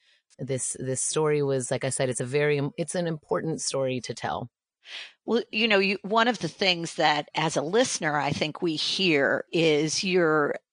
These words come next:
Speaker 2: fluidity with the names, the place names, the characters' names, the way all the flow of the language.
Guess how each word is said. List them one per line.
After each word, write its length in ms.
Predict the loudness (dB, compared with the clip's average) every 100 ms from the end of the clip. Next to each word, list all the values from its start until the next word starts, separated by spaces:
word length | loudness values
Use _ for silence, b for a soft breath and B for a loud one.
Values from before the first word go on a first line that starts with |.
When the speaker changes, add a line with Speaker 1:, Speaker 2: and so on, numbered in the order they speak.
| -10
Speaker 2:
fluidity 960 | -4 2 4 6 6 4 2 0 -2 B B -4
with 640 | 2 6 6 6 4 -2 -2
the 140 | 0
names, 680 | 2 2 2 2 0 -2 -2
the 100 | -2
place 440 | 0 2 2 2
names, 560 | 2 2 2 0 -2 -4 -6
the 480 | 2 4 4 2 0 _ _ -4
characters' 580 | 2 4 4 4 2 2
names, 520 | 0 0 0 -2 -6
the 260 | 2 0 0 -12
way 680 | 0 2 4 6 4 4 0 B B
all 340 | 4 8 6 4 _ 0
the 180 | 2 4
flow 560 | 2 4 4 6 6
of 180 | 4 2
the 100 | 0
language. 680 | 2 2 2 -2 -2 -2